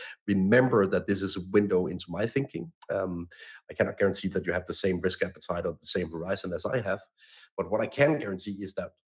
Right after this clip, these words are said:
I will cover these macro ideas on a running basis, uh, here at Real Vision. And if you like what you saw, then you can, uh, also use the exclusive offer for the Real Vision community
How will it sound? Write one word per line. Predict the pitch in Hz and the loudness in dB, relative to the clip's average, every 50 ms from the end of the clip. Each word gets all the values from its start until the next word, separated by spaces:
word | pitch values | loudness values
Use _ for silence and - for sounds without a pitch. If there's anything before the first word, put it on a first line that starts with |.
| _ - | _ -4
I | 95 95 | -2 -2
will | 90 90 87 | -2 -4 -6
cover | - - 120 120 117 104 95 | 0 2 2 2 2 -2 -6
these | 98 98 - - | -6 -6 -6 -6
macro | - - - - - 92 92 | -8 -10 -6 -4 -4 -4 -4
ideas | 92 90 92 92 85 - | -6 -6 -6 -6 -6 -4
on | 90 85 | -6 -6
a | |
running | 82 85 107 127 143 139 | -2 0 0 2 2 0
basis, | 127 117 123 127 - - 165 - - - - - - - - - - _ _ _ _ _ _ - | -2 -2 -2 -2 -2 -2 -2 -4 -4 -6 -8 -12 -18 -20 -20 -20 -20 _ _ _ _ _ _ -4
uh, | 98 95 90 92 - - - _ _ _ _ | -4 -2 -2 -4 -6 -8 -12 _ _ _ _
here | - 135 - - 110 107 101 | -16 -16 -6 -2 2 2 2
at | 101 101 | 2 2
Real | 104 104 104 95 | 2 2 2 2
Vision. | 98 120 123 - - 151 156 | 2 0 0 0 -2 -2 -2
And | - 101 92 90 | -2 -4 -4 -6
if | 95 - - | -6 -6 -4
you | 101 95 95 - _ _ _ _ - | -4 -4 -6 -8 _ _ _ _ -8
like | 98 90 107 120 131 127 - - _ | -4 -2 -2 -2 -2 -4 -6 -12 _
what | _ - - | _ -20 -10
you | - | -8
saw, | - - - 143 143 143 151 151 139 - | -4 0 2 4 4 4 2 0 -2 0
then | - 117 113 107 101 | 2 2 2 2 2
you | 104 101 101 | 0 -2 -2
can, | - - - 110 95 92 90 | -4 -2 0 0 2 2 2
uh, | 85 82 92 - - | 2 0 0 0 2
also | 120 113 110 - 98 90 92 | 4 4 4 4 2 0 0
use | 92 95 101 104 104 - | 0 0 0 0 -2 -4
the | - - | -8 -4
exclusive | - - - - 185 - - - 104 | -2 0 4 6 6 6 6 4 0
offer | 95 95 - - - - - _ _ | 0 -2 -4 -6 -12 -16 -18 _ _
for | - 101 95 92 90 | -2 0 0 0 -2
the | 92 90 87 92 | -4 -4 -4 -2
Real | 104 101 95 | -2 -2 -2
Vision | 82 92 92 - - 90 | -2 -2 -2 -2 -4 -4
community | - 98 117 143 135 123 - - 110 - | -6 -2 0 2 2 2 0 -4 -6 -8